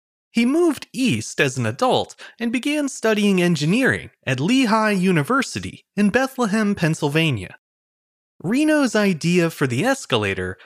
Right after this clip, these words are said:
was reportedly inspired by the steep geography of the campus. The school is built on the side of South Mountain, and as a result, the students had to climb a lot of stairs to get around.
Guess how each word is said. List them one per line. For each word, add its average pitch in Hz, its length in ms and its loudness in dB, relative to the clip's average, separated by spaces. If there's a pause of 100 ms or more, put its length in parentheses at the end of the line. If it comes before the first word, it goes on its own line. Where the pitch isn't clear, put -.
was 214 200 0
reportedly 262 680 -2
inspired 165 720 0
by 117 160 2
the 107 140 0
steep - 480 -6
geography 139 920 -2
of 165 140 -2
the 175 80 -2
campus. - 640 -4 (640)
The 208 120 2
school 302 460 -2
is 254 140 -2
built 196 360 0
on 156 200 0
the 131 80 -2
side 269 360 -2
of 147 140 0
South 240 400 -6
Mountain, 190 520 -2 (300)
and 120 140 0
as 156 160 0
a 131 80 2
result, 220 540 0 (160)
the 208 80 0
students 294 440 -4
had 240 220 -2
to 202 60 0
climb 196 440 0
a 113 160 2
lot 233 300 0
of 302 120 -4
stairs 233 600 -2
to - 80 -6
get 180 160 0
around. 170 560 -2